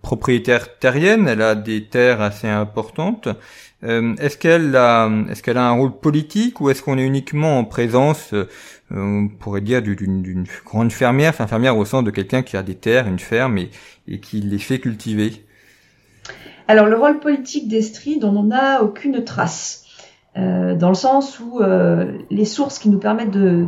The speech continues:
Speaker 2: de faire un petit peu le, la, la biographie de ce personnage sont, on l'a dit, les pierres uniques, qui ne mentionnent pas, euh, d'activité politique particulière, et également probablement sa tombe,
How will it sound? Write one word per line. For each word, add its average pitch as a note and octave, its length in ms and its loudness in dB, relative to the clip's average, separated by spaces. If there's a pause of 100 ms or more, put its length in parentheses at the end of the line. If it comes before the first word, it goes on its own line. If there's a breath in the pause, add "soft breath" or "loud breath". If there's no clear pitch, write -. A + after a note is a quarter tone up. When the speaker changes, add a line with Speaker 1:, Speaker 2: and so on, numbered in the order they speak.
(120)
Speaker 2:
de F3+ 80 -4
faire G#3 260 0
un F#3+ 80 2
petit F3+ 200 -6
peu A3 180 -4
le, F#3 200 4 (520 loud breath)
la, F3 320 0 (180)
la F#3 120 4
biographie A3+ 500 0
de - 60 -12
ce - 100 -8
personnage A3 920 0
sont, A#3 520 -6
on G3+ 80 2
l'a G3 120 6
dit, G3+ 200 0
les G#3 60 2
pierres G3+ 340 0
uniques, G#3 500 0 (140)
qui - 140 -4
ne G3 100 6
mentionnent A3+ 480 2
pas, G3+ 220 0 (360 loud breath)
euh, F#3 60 -2
d'activité F#3+ 560 0
politique G3+ 460 -4
particulière, G#3+ 1040 -2 (320 loud breath)
et B3+ 280 2
également A3 600 4
probablement A#3 640 0
sa A#3+ 180 -2
tombe, G3+ 440 2